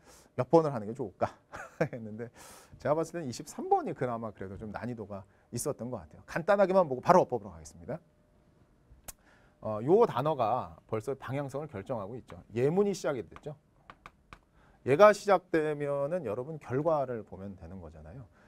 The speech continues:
저 단어가 없었다고 하더라도 여기 후반부, 후반에서 그 사람이 결국 하고자 하는 얘기가 나오니까, 어, 십팔에서 이십사, 또 사십 번 요약문 완성 같은 건 선택과 집중에 있어서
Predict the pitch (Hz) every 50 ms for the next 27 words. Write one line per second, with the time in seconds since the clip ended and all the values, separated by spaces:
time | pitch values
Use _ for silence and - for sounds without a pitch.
0 | - _ _ - 139 143 151 170 160 156 156 170 175 214 151 - - - 185 -
1 | - 147 127 120 139 170 175 165 139 113 110 120 117 98 92 101 98 - - 185
2 | 196 185 151 110 - 85 - _ _ _ _ _ - - - _ _ _ _ _
3 | _ _ _ - 233 262 285 294 240 175 120 - 98 95 110 95 - - - _
4 | _ - - 117 135 123 131 131 - - 104 101 127 127 - 185 202 202 180 139
5 | 127 143 135 101 82 90 95 107 110 87 80 78 78 80 80 - 165 170 107 82
6 | - _ - - _ _ _ _ - - 87 87 - - 190 - - 226 220 214
7 | 196 208 185 139 117 151 139 - - 104 78 73 - - _ 117 113 110 - 117
8 | 117 - 143 - - 151 127 113 117 123 127 123 117 104 90 87 - - 87 85
9 | - - 101 113 147 135 95 - _ - - - _ - - 214 214 208 233 214
10 | 233 214 170 139 123 - - 139 127 104 82 - 80 - 117 110